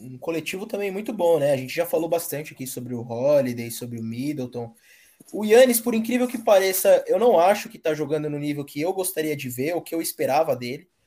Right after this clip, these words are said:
P J Tucker indo muito bem, aí o Kaká já falou um pouco do, do, do Bucks. Mas eu vou citar até o,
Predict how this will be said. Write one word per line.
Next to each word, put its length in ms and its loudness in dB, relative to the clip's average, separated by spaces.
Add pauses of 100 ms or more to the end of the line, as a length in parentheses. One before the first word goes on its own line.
(200)
P 80 -16
J 220 -2
Tucker 340 -4
indo 180 -4
muito 260 -8
bem, 300 -4
aí 80 -2
o 60 -8
Kaká 260 -8
já 120 -8
falou 260 -8
um 40 -10
pouco 320 -12
do, 360 -14 (260)
do, 380 -18 (160)
do 80 -20
Bucks. 420 -10 (500)
Mas 200 4
eu 100 2
vou 160 2
citar 420 0
até 340 0
o, 360 -4